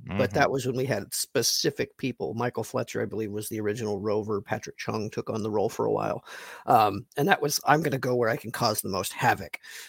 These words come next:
Speaker 1: But now we have the star linebacker slash safety. And because of the, that role and it, and the way we utilize it, that's why I think he's more likely gonna end up on the field, um, actively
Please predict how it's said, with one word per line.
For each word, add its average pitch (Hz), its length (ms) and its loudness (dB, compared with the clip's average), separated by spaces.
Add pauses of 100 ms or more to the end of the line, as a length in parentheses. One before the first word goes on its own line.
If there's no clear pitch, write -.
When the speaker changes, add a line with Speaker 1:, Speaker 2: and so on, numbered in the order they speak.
(120)
Speaker 1:
But 110 280 0
now 180 180 10
we 170 80 10
have 143 160 10
the 143 60 0
star 131 680 8 (480)
linebacker 127 840 2
slash 107 420 2
safety. 104 640 -4 (260)
And 107 480 -6
because 151 760 4 (100)
of 147 200 8
the, 151 160 2 (200)
that 135 280 4
role 127 440 6
and 113 180 -2
it, - 120 -6
and 110 220 -4
the 120 60 -2
way 117 180 0
we 107 120 -4
utilize 101 420 -4
it, - 180 -8
that's 131 320 8
why 107 160 4
I 113 100 2
think 131 300 -4
he's 170 360 2
more 180 180 8
likely 180 300 6
gonna 185 120 6
end 185 80 6
up 185 140 2
on 196 80 8
the 196 40 2
field, 214 320 6 (460)
um, 175 340 8 (360)
actively 185 580 6